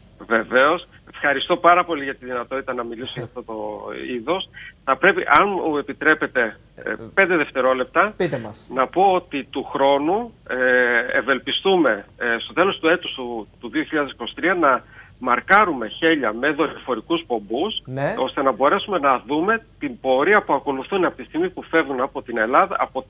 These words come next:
Speaker 1: την, ε,
Speaker 2: Εξαιρετικό.
Speaker 1: περιοχή της, ε, Διστονίδας, προς το Αιγαίο,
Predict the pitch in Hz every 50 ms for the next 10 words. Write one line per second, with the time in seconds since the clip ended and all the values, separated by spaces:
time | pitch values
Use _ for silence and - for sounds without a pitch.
0 | - - 127 123 123 120 117 117 131 139 - - 131 131 156 151 160 165 165 151
1 | 131 117 - 143 135 127 123 123 117 117 117 113 110 113 113 113 - - - -
2 | - - 131 - - 139 120 113 127 147 165 - 220 240 247 226 - - - -
3 | - - - - - - - 165 185 208 196 - - 196 180 175 170 160 156 151
4 | 135 131 185 220 233 233 233 233